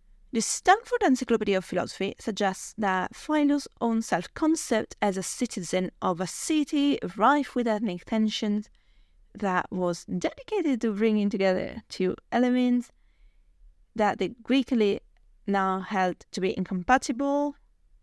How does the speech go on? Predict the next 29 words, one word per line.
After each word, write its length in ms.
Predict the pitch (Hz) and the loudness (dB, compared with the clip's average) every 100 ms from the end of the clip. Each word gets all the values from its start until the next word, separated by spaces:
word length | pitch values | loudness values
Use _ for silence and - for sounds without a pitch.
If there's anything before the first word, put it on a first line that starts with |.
| _ - - - - _ _ - _ _ - | _ -20 -20 -20 -20 _ _ -20 _ _ -14
that 240 | 196 202 - | -2 0 0
is 240 | 190 175 | -2 -4
Greek 200 | - 262 | 0 0
education 580 | 330 302 269 226 - 202 - | 2 0 2 0 -2 -6 -2
and 160 | 190 | -2
Judaism. 560 | 202 285 - - - - _ _ _ _ - _ _ | 0 0 0 -4 -12 -14 _ _ _ _ -20 _ _
So 480 | - 208 196 190 - _ _ _ - _ _ _ _ - | -4 0 0 -2 -6 _ _ _ -20 _ _ _ _ -2
it 80 | 202 | 0
was 140 | 190 | 0
so 260 | - 233 233 | -2 0 2
focused 300 | 233 208 202 | 0 -2 -2
on 80 | |
that, 260 | 196 190 185 | 0 0 2
that 140 | 185 | 0
might 260 | 185 190 185 | 2 0 0
be 140 | 180 | -2
why 480 | 180 220 220 196 190 | -2 0 0 0 -4
he 300 | - 196 185 | -4 -2 0
is 120 | 185 185 | 0 -2
known 360 | 185 185 180 | 0 0 0
to 120 | 180 | 0
us 280 | 180 175 - | 0 0 -2
by 160 | - 175 | -4 -4
the 80 | - | -2
Greek 240 | 311 - | -2 0
version 340 | 190 - - | -4 -6 -6
of 80 | - | -10
his 160 | - - | -10 -8
name. 160 | - | -10